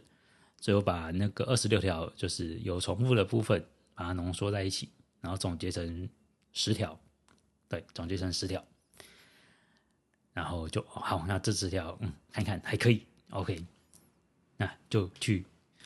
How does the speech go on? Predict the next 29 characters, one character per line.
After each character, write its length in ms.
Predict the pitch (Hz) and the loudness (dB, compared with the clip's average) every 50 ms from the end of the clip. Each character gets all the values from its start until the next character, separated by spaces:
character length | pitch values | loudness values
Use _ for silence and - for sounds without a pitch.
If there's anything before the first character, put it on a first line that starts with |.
| - - - _ _ _ _ _ _ _ _ _ _ _ | -20 -20 -20 _ _ _ _ _ _ _ _ _ _ _
呃， 260 | - 98 92 90 80 | -4 -2 -2 -2 -2
就， 180 | 95 - 107 104 | 0 2 2 2
就 180 | 104 - 107 101 | 4 4 2 4
去 220 | 95 104 98 95 | 4 4 2 2
走， 240 | 95 - 92 87 90 95 | 2 0 0 0 0 -2
走 260 | - - - 98 92 | -2 -2 0 2 2
流 160 | 98 101 110 | 4 4 4
程， 240 | - 104 80 82 85 | 4 4 2 2 0
就 80 | 95 | 0
是 100 | 95 95 | 0 0
去， 240 | 92 - 98 92 98 | 0 0 -2 -2 -4
去 160 | 92 - - | -4 -8 -10
拜 260 | 87 - - 87 - - | -8 -4 -4 -4 -4 -6
的 100 | - 107 | -8 -8
这 100 | 101 87 | -8 -8
样 100 | - - - | -10 -12 -12
子。 100 | - 131 | -6 2
那， 320 | 135 170 202 220 208 170 - - - _ _ _ | 6 8 10 10 10 8 6 0 -10 _ _ _
嗯， 560 | 143 139 131 123 123 120 117 113 113 110 120 - - - - - _ _ _ _ _ _ - | 0 2 4 4 4 4 4 4 2 0 -2 -4 -8 -16 -20 -20 _ _ _ _ _ _ -6
霞 180 | - 127 147 | 2 6 8
海 100 | 196 202 | 8 8
城 140 | - 143 139 | 8 6 6
隍 140 | 139 143 139 | 6 6 6
庙 240 | 139 147 165 165 156 | 6 6 6 8 8
那 140 | 156 151 143 | 8 6 6
边 500 | - - 135 131 123 123 123 123 123 127 - - - | 6 6 8 8 10 8 8 6 4 2 -2 0 4
真 180 | - 135 143 | 4 6 8
的 140 | 131 123 117 | 8 6 6
是 360 | 110 123 123 117 110 101 101 | 6 6 6 6 6 4 2